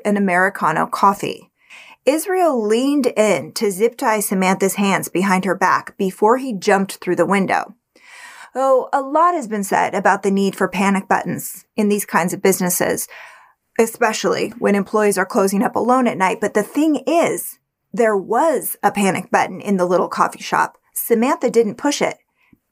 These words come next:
And I think I can shed some light on why not. S-,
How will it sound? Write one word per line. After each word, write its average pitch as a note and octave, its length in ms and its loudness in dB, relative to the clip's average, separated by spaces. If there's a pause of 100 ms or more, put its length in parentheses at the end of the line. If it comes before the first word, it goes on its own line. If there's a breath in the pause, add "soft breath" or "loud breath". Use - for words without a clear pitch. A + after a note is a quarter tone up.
And G#3 500 0 (380)
I G#3 180 4
think C4+ 200 -4
I C#4 100 2
can B3+ 160 0
shed G#3 200 0
some F3+ 160 -4
light - 200 2
on F#3+ 140 -2
why F3+ 160 2
not. F#3 340 -2 (880 soft breath)
S-, - 220 -20